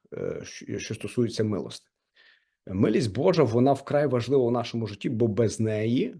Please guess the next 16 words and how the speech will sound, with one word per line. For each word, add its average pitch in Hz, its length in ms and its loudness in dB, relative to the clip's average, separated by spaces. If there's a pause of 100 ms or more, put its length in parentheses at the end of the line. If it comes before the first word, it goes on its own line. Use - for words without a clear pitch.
(120)
ми 110 440 -2 (160)
приречені. 110 640 0 (680)
Чому? 143 640 4
Тому 131 260 2
що - 400 2
людина 135 440 2
в 139 60 -4
своїй 139 260 2
природі, 110 540 0
навіть 120 300 -2
будучи 117 400 -4
віруючою, 117 520 -2
вона 117 420 0 (200)
часто 160 440 0
допускає 113 600 0
помилки. 123 600 2